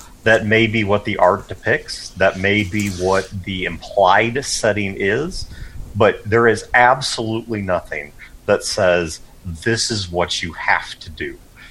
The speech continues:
And let, let me give you, uh, two examples of games that I played that went like this.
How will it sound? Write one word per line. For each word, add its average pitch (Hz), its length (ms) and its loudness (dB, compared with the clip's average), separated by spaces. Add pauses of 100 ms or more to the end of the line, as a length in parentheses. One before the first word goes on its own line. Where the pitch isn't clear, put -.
(300)
And 107 440 4
let, 120 300 2
let 117 120 4
me 123 80 2
give 110 240 0
you, 92 580 -4
uh, 85 500 4 (220)
two 151 220 0
examples 87 800 0
of 92 160 -6
games 82 460 -6
that 85 120 -6
I 80 120 0
played 78 360 -6
that 82 120 -10
went 87 180 -6
like - 280 -8
this. - 360 -12